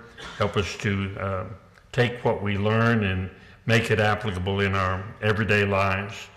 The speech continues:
And we pray, Father, for those that we've mentioned tonight and those that are on our prayer list, that you'll, um, be with them in a very special way. Pray that you'll be with those that are sick, that you'll be with their caregivers and their families.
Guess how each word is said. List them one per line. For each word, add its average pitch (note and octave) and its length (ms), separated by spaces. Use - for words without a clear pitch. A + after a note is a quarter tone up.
And G2 80
we G2 60
pray, A2+ 320
Father, A2 380
for G#2 160
those G#2 320
that A#2 60
we've G2+ 120
mentioned A2+ 460
tonight G#2+ 380
and A2 120
those G2 280
that G#2 100
are G2 120
on G2+ 120
our F#2+ 180
prayer A#2+ 320
list, A#2+ 320
that F#2 280
you'll, G2 400
um, F#2 220
be A2+ 140
with G#2 200
them G#2+ 220
in G2+ 100
a G2 40
very G2 220
special A2 500
way. G#2 360
Pray G#2 200
that F#2+ 120
you'll G2+ 120
be G2+ 160
with F#2 160
those G#2 300
that F#2+ 120
are G2 60
sick, - 480
that G2 120
you'll G2+ 120
be G2+ 160
with G2 220
their F2+ 180
caregivers G#2+ 880
and F#2 140
their F2+ 80
families. A2 600